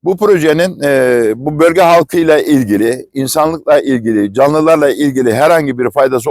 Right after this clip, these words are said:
olmayacağını düşünüyoruz. Bu kişiye özel bir projedir. Bu projeye tamamen ranta dönük bir projedir. Bu projenin iskelenin yapılmasından sonraki süreçte, esas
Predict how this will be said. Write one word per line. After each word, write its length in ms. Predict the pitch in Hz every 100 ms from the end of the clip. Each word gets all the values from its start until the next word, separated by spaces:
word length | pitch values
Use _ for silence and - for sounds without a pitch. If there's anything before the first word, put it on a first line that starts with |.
| -
olmayacağını 840 | 175 160 143 131 131 139 180 202 _ _ _
düşünüyoruz. 640 | 165 143 175 147 98 85 - _ _ _ _ _ -
Bu 160 | 208
kişiye 460 | - 190 143 196 202
özel 520 | 156 147 151 143 120
bir 140 | 131
projedir. 680 | 117 123 107 98 90 123 139 _ _ _ _ _ -
Bu 120 | 190
projeye 420 | 185 170 147 156
tamamen 500 | - 156 165 160 143
ranta 360 | 147 139 156 139
dönük 260 | 131 107
bir 120 | 110
projedir. 640 | 92 101 90 90 85 120 _ _ _ _ _
Bu 120 | 165 170
projenin 680 | 185 180 165 175 170 160 151 _ _ _ _ 85 82
iskelenin 480 | - 190 196 196
yapılmasından 800 | 190 170 175 180 175 160 180 196
sonraki 460 | 190 190 170 143 156
süreçte, 540 | - 160 151 120 127 -
esas 400 | 139 180 185